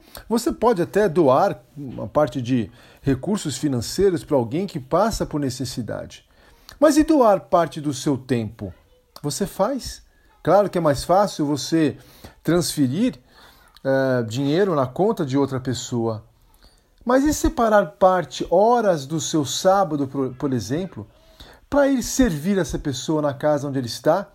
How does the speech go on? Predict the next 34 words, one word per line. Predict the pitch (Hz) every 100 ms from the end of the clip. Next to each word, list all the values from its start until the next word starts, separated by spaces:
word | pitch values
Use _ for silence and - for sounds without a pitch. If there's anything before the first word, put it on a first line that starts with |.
| _ _ - - _
pra | - 139
ir | 143 143
ajudar | 127 131 120 139 147
na | 139
igreja | 123 104 113 135 190 165 120 98 - - -
a | 127
preparar | 143 135 131 139 135
o | 123 98 - -
almoço | 135 131 127 139 165 143 - 123 95 - - _
de | 131
domingo? | 127 120 160 190
Eu | 226
não | 285
sei. | - - 220 240 - _ _ _ _ _ _ _
Tem | 247
tantas | 240 302 247 208
oportunidades. | 185 180 - 143 117 135 160 160 - - - -
É |
claro, | 277 254 269
você | 214 -
pode | 240 247 240
enviar | 240 196 196 202 233
uma | 214 208
mensagem | 196 170 - - 196 220 254 190 190
de | 147 165
áudio | 151 196 247 175 160 120 - - _ - -
pra | - 302
alguém | 190 175 262
que | 226 247
tá | 302
passando | 285 202 - 226
por | 220 214
alguma | 208 185 185 190
dificuldade. | 165 - 180 208 143 107 95 -